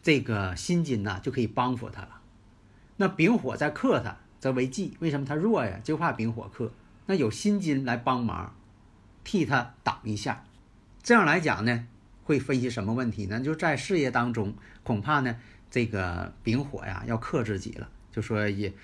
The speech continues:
有一些事情是非呀等等啊，会找到自己了啊，要克自己了。但是呢，有朋友呢给你挡一下，为什么呢？你月上有个辛金，这个丙火呢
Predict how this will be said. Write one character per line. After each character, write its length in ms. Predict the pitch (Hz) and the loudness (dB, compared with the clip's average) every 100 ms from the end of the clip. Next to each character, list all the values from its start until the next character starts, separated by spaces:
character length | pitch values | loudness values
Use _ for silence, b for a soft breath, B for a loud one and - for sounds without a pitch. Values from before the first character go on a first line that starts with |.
| B B | B B
有 140 | 98 | -2
一 60 | 113 | 0
些 180 | 123 117 | 0 0
事 240 | 202 156 | 2 2
情 240 | 113 98 - | 2 -6 -8
是 240 | - - 139 | -8 0 0
非 180 | 135 120 | 2 2
呀 160 | 117 | 2
等 180 | 113 113 | 2 0
等 100 | 117 - | 0 -2
啊， 260 | 107 95 101 - | -4 -4 -6 -4
会 100 | 131 | -4
找 140 | 127 107 | -4 -4
到 120 | 107 | -4
自 200 | 107 110 | -2 -4
己 140 | - | -6
了 260 | - 98 101 - - | -10 -10 -10 -16 -6
啊， 160 | 98 | -4
要 120 | 110 | -2
克 240 | 117 - 135 | -4 -2 -2
自 140 | 110 | -2
己 140 | 98 - | -6 -10
了。 180 | - - B B - | -14 -16 B B 2
但 160 | 202 | 4
是 100 | 202 | 4
呢， 160 | 180 175 b b b b | 0 -4 b b b b
有 160 | 135 120 | 2 2
朋 320 | - 127 175 | 2 2 4
友 160 | 254 202 | 6 4
呢 140 | 156 | 4
给 100 | 190 | 4
你 100 | 226 | 4
挡 220 | 233 - 104 | 2 -4 -6
一 100 | 107 | -2
下， 260 | 160 - - | -2 -4 0
为 140 | 202 | 0
什 140 | 175 | 0
么 100 | 135 | -2
呢？ 100 | 151 - - | -4 -6 -6
你 120 | - 143 | 0 4
月 200 | 277 196 | 6 6
上 100 | 180 | 2
有 60 | |
个 80 | 117 | 0
辛 260 | 117 165 151 | 0 -2 0
金， 260 | 135 120 - - b b b b b | 0 -2 -8 -20 b b b b b
这 140 | - 226 | 2 4
个 60 | |
丙 220 | - 254 | 6 6
火 220 | 262 - 117 | 4 0 0
呢 220 | 143 | 0